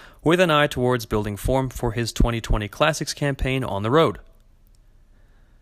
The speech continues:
Hansgrohe has extended its partnership with Bora Hansgrohe. An early renewal of the deal between the German brand,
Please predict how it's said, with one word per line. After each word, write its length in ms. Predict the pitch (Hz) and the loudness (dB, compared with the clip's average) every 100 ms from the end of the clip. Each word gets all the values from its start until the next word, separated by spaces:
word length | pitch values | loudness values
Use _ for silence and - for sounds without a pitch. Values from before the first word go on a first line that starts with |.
| _ _ _ _ | _ _ _ _
Hansgrohe 500 | 139 196 156 143 165 | 2 2 4 4 6
has 180 | 170 165 | 4 2
extended 380 | 147 - 143 131 | 0 0 2 2
its 140 | 127 | -2
partnership 580 | - 127 113 110 - 120 | 2 2 2 0 0 0
with 300 | 113 113 - | 0 -2 0
Bora 300 | 160 180 110 | 4 6 4
Hansgrohe. 640 | 98 95 - 92 87 - - - | 2 -4 -4 -4 -2 -4 -8 -10
An 180 | - 101 | -8 -6
early 320 | - 143 139 127 | -2 0 2 0
renewal 460 | 117 113 117 117 | -2 -2 -2 0
of 220 | 113 101 | -2 -4
the 40 | 107 | -4
deal 240 | 113 147 | 0 0
between 340 | 139 123 123 117 | 0 -4 -4 -4
the 120 | 107 | -4
German 400 | 98 123 120 104 | -2 -2 0 0
brand, 460 | 120 151 127 151 | 0 0 0 -4